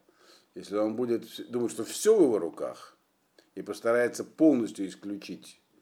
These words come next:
все элементы, как он, как он называет, случайности, то он тоже зайдет в тупик. То есть, другими словами, да, действительно нужно действовать. Нужно всегда понимать, что не все в твоих руках.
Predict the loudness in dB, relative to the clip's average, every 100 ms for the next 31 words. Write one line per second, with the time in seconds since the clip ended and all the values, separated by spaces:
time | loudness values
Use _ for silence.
0 | _ _ _ -16 -2 0 0 -2 -4 -4
1 | -6 -10 -14 -14 -14 -16 _ -18 -16 -16
2 | -14 -12 -12 -12 -12 -6 -2 -2 -2 -6
3 | -10 -12 -14 _ _ _ _ -4 -2 0
4 | 2 2 -2 -4 -12 -20 -20 -20 -20 _
5 | _ _ _ _ _ _ _ _ _ _
6 | _ _ _ _ _ _ _ -2 -2 -2
7 | -2 4 4 4 2 2 2 2 0 -2
8 | -12 _ _ _ _ _ -20 0 2 2
9 | 0 -4 -4 0 0 2 0 4 2 2
10 | -6 -12 -12 -8 -6 -6 -4 0 2 2
11 | 0 0 0 -2 -2 -4 -6 -4 -6 -6
12 | -10 -12 -14 -18